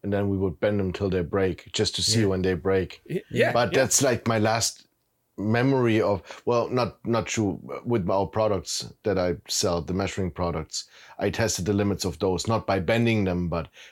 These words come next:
Speaker 1: basically how fast can I activate them till actually the error occurs on the, on the P C.
Speaker 2: Mm-hmm.
Speaker 1: Or in a
Speaker 3: Mm.
Speaker 1: different, uh, example, um, when you get your new graphic cards and you do the overclocking thing, how fast can
Speaker 3: Yeah.
Speaker 1: I go?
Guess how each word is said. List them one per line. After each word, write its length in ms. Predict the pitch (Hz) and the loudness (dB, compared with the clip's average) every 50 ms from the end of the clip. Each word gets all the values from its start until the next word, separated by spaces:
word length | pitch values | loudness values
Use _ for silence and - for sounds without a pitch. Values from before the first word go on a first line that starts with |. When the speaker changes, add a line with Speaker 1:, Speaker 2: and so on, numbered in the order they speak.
| _ - | _ -2
Speaker 1:
basically 540 | 101 98 95 - - 92 82 101 101 98 92 | -2 0 0 0 -2 -4 -2 0 0 0 0
how 240 | 76 - 110 110 | 0 0 0 0
fast 380 | 104 - - 113 104 90 - - | 0 0 0 -2 0 0 -2 -2
can 140 | - 107 104 | -2 -2 -2
I 80 | 98 | -2
activate 460 | 82 - 95 90 - 113 101 101 98 95 | -2 -4 -4 -4 -2 0 0 2 2 2
them 160 | 95 95 87 | 0 -2 -2
till 240 | - - 104 95 - | -2 -2 -2 -2 -2
actually 320 | - 87 - - - 98 | -4 -4 -4 -4 -4 -2
the 160 | 87 92 - - | -2 -2 -2 -2
error 340 | 101 101 104 98 98 95 85 | 0 0 2 2 0 0 -2
occurs 520 | 90 - - 104 101 95 95 87 - - | -4 -4 -2 0 0 2 0 0 -2 -4
on 240 | - - 92 98 95 | -4 -4 -2 -2 0
the, 320 | 90 92 90 87 85 - | 0 0 0 -2 -2 -4
on 140 | - 92 95 | -6 -4 -4
the 100 | 90 87 | -4 -4
P 180 | 78 - 92 87 | -4 -4 -4 -4
C. 380 | - - - 98 90 85 76 - _ _ _ _ - - - | -4 -2 -2 0 0 -2 -4 -8 _ _ _ _ -20 -18 -12
Speaker 2:
Mm-hmm. 260 | 131 120 110 110 113 113 - | -8 -6 -6 -6 -8 -6 -4
Speaker 1:
Or 260 | - 104 104 104 101 | 0 2 2 2 2
in 60 | 98 98 | 2 0
a 40 | |
Speaker 3:
Mm. 60 | 92 85 | 0 0
Speaker 1:
different, 640 | 110 98 85 - 110 107 104 101 101 98 92 82 | 0 0 0 0 0 0 0 0 0 0 -2 -4
uh, 320 | - - - 92 95 95 95 76 | -4 -4 -2 0 0 0 -2 -2
example, 840 | 90 87 - - 110 101 98 98 85 98 95 95 95 95 92 - - | -4 -4 -2 -2 0 0 0 0 0 0 2 2 2 2 0 0 0
um, 420 | 85 92 92 92 92 90 90 92 92 | 0 0 0 0 0 0 0 0 0
when 120 | 98 98 | 0 0
you 80 | 95 87 | 0 0
get 200 | 98 87 73 80 | -2 -4 -2 -2
your 100 | 95 92 | -2 0
new 160 | 95 98 90 | 0 0 -2
graphic 440 | 80 - - 104 98 98 - 104 85 | -2 -2 0 0 0 0 -2 -6 -6
cards 360 | - - 175 85 - - - | -4 -2 -2 -2 -2 -2 -4
and 80 | 92 90 | -2 -2
you 60 | 85 | -2
do 140 | 78 92 90 | -2 -2 -2
the 100 | 85 92 | 0 0
overclocking 720 | 87 87 92 95 85 - 92 85 82 - - 87 78 - | 0 0 0 -2 -4 -4 -2 -4 -2 -4 -6 -8 -8 -6
thing, 260 | - 87 82 78 73 - _ _ - - - _ | -6 -6 -6 -6 -8 -12 _ _ -20 -20 -12 _
how 140 | - 107 107 | -2 -2 -2
fast 380 | 90 - 104 101 98 95 - - | 0 2 2 2 2 0 -2 -2
can 120 | 101 104 | 0 0
Speaker 3:
Yeah. 80 | 101 95 | 2 2
Speaker 1:
I 80 | 98 92 | 2 2
go? 420 | 78 101 101 101 98 98 82 - | 2 2 2 2 2 2 0 -4